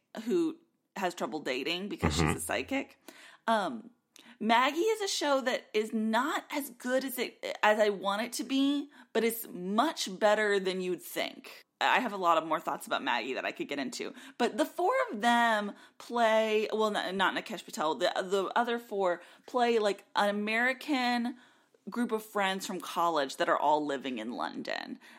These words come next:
Speaker 1: And it's about, um, several years of their lives in London as, you know, people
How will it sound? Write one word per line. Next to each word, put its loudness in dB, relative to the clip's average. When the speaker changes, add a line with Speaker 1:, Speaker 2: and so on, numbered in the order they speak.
Speaker 1:
And 2
it's -2
about, 4
um, 2
several 4
years 2
of 2
their 4
lives 2
in -2
London 0
as, -4
you -6
know, -2
people -4